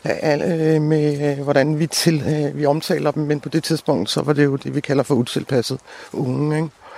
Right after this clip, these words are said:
I aldersgruppen omkring tretten til seksten år.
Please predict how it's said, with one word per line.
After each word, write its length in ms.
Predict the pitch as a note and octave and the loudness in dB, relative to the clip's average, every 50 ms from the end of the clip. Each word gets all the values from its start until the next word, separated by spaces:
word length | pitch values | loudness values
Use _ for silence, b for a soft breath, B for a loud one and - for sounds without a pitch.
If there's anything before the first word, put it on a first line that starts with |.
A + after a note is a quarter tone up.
| B B B B - | B B B B -4
I 60 | - | -2
aldersgruppen 600 | D3+ B2+ G2+ B2 C3 - - - D3 A#2+ - C#3+ | 0 2 2 2 0 -2 -4 -4 -2 -2 -2 -2
omkring 500 | C3+ C3+ C3 - - B2 G2+ - - - - | -2 -4 -4 -4 -4 -4 -4 -4 -6 -10 -10
tretten 560 | - - - - A2+ G#2 - - C3 B2+ A2 | -10 -4 -2 -2 -2 -2 -2 -6 -8 -8 -8
til 180 | - - - - | -10 -12 -12 -6
seksten 440 | - - - - - - - C3+ | -4 -4 -4 -4 -6 -8 -6 -4
år. 140 | B2 A2 - | -4 -4 -6